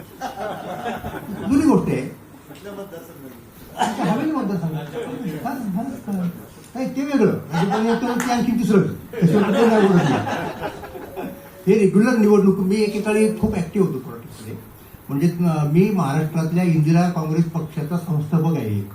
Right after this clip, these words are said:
म्हणजे हे तुम्हाला मी सांगू इच्छितो. आणि नंतर, अं, कुलगुरूंच्या पदाच्या बाबतीत ते सुद्धा असंच होत गेलं. पण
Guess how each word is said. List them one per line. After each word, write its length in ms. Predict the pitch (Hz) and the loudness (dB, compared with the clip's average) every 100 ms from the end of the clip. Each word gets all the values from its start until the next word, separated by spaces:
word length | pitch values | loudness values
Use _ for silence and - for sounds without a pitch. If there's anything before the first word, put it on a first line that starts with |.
| - - - - - - - - - - - - - - - | -18 -20 -20 -20 -20 -20 -20 -20 -18 -20 -20 -20 -20 -20 -16
म्हणजे 300 | 135 127 - - - - - | -12 -10 -10 -14 -18 -20 -8
हे 180 | 147 160 | -6 -2
तुम्हाला 340 | 143 110 156 | 0 4 4
मी 60 | - | 4
सांगू 260 | - 131 139 | 0 4 4
इच्छितो. 540 | - 156 123 107 104 - - - - - | 4 4 4 2 0 -8 -16 -20 -20 -12
आणि 540 | 143 156 175 202 208 208 | -4 -2 0 0 -2 -2
नंतर, 300 | 208 180 226 | -2 -2 -2
अं, 560 | 226 226 220 220 220 208 185 170 196 180 - - | 0 -2 -2 -2 -4 -4 -8 -12 -14 -18 -20 -12
कुलगुरूंच्या 540 | 269 262 254 226 226 | -10 -6 -6 -6 -6
पदाच्या 260 | 214 208 214 | -4 -4 -4
बाबतीत 220 | 208 226 | -6 -8
ते 140 | 262 208 | -4 -4
सुद्धा 200 | 226 226 | -2 -2
असंच 300 | 214 214 175 | 0 -2 0
होत 220 | 180 170 | 0 4
गेलं. 200 | 180 165 - - - - - 214 | 4 4 -2 -12 -20 -20 -4 2
पण 220 | 262 | 2